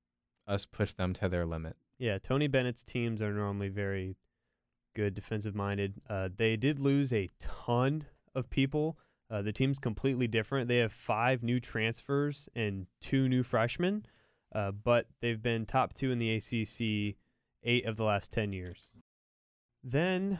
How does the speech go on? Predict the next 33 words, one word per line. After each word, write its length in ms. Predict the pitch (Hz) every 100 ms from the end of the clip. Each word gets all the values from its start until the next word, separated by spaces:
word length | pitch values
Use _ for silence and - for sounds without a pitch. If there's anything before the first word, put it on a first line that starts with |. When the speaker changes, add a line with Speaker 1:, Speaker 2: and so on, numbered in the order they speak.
| -
Speaker 2:
we 460 | 135 143 139 139 127
are 120 | 131 123
gonna 180 | 131
get 160 | 131 139
into 400 | 139 135 139 127
some 320 | - - 139
of 360 | 143 143 127 123 _
the 420 | 117 123 120 117 -
most 260 | 127 147 -
important 380 | 180 - 143 135
games 460 | 113 110 165 - -
that 220 | - 101 -
we 140 | 104
have 380 | 104 98 98 98 _ _
for 120 | -
the 60 | -
schedule. 380 | - 110 110 104
Griffin 300 | 117 117 113
already 180 | 107
brought 280 | 104 110 107
up 180 | 107 104 - _ _
Virginia. 600 | 113 104 123 151 143 143
There's 180 | 135 117
a 20 |
few 220 | 110 185 180
more 400 | 151 151 175 165
that 100 | 131
we're 80 | 123
gonna 140 | 123
dive 260 | 120 120 117
into. 520 | 123 - 127 127 131 _ _ _ _ _ _ _ _ _ _ -
One 440 | 120 143 170 185 180
that 420 | 156 143 -